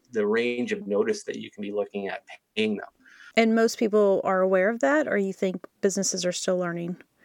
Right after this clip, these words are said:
Speaker 1: Businesses are still learning. My experience is that a lot of businesses are aware of the minimum entitlements under the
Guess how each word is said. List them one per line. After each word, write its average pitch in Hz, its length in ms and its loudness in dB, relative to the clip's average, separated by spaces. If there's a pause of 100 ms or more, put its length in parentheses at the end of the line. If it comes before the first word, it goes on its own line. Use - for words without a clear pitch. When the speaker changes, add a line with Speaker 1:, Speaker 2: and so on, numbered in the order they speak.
(140)
Speaker 1:
Businesses 160 420 2
are 107 120 4
still 113 280 2
learning. 104 440 -2
My 131 260 4
experience 113 540 0
is 104 80 -2
that 107 120 2
a 104 60 -2 (120)
lot 123 120 8
of 107 100 0
businesses 104 640 -2 (400)
are 117 180 6
aware 120 440 4
of 101 320 -2
the 104 80 2
minimum 107 800 0
entitlements 110 720 -2
under 104 280 -2
the 98 400 -6